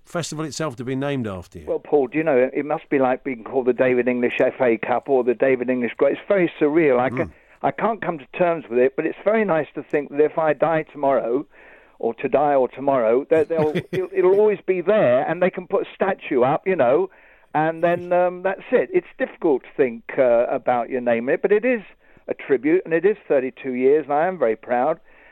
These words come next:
Speaker 2: And as you said, Sam Curran was the ninety-first Bunbury to play for England, and, uh, Tom Lammonby, Somerset, he was the one thousandth first-class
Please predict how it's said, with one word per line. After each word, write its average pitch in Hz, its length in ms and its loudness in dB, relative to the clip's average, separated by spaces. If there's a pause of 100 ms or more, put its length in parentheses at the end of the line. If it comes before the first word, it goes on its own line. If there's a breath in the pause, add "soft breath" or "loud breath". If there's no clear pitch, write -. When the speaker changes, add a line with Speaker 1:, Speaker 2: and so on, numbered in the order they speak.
(200 soft breath)
Speaker 2:
And 156 280 -2
as 151 100 -2
you 165 220 -4
said, 143 220 2 (100)
Sam 160 220 0
Curran 143 320 -4
was 135 140 -6
the 147 60 -8
ninety-first 135 640 -2
Bunbury 131 300 -2
to 120 40 -18
play 127 260 0
for 135 180 -4
England, 139 340 -2
and, 131 240 0
uh, 135 140 2 (440 loud breath)
Tom 185 220 -2
Lammonby, 151 720 -2 (240)
Somerset, 156 560 0 (260 soft breath)
he 160 140 0
was 160 220 0
the 147 60 2
one 196 400 -2
thousandth 180 540 -2 (680)
first-class 170 880 -2